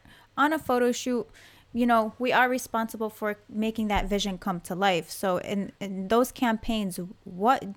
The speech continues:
are you responsible for? Is it just taking the pictures? Do you tell the makeup artist, "Hey, I need a little bit more of this"? Is that somebody else's job?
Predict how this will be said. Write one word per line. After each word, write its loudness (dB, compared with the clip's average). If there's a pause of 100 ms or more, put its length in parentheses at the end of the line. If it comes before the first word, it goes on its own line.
(160)
are -2
you 0
responsible 0
for? -6
Is -6
it -4
just -2
taking -6
the -8
pictures? -2 (280)
Do 2
you 0
tell 0
the 0
makeup -2
artist, -2
"Hey, -2
I 0
need -2
a -2
little -2
bit -6
more -4
of -8
this"? -2
Is -8
that -2
somebody -4
else's -2
job? -2